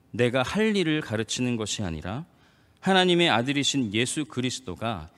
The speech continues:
나를 위해 하신 일을 가르쳐준다. 즉 그분은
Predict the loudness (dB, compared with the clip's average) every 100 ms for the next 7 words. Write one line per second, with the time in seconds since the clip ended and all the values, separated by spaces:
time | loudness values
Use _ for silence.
0 | _ _ -2 0 2 0 0 -2 -2 -4
1 | -4 -4 -4 -6 -8 -10 _ _ -12 -12
2 | -4 -4 -4 -10 -14 -18 -20 _ _ _
3 | _ _ _ _ -2 -2 0 -2 2 2
4 | 2 -2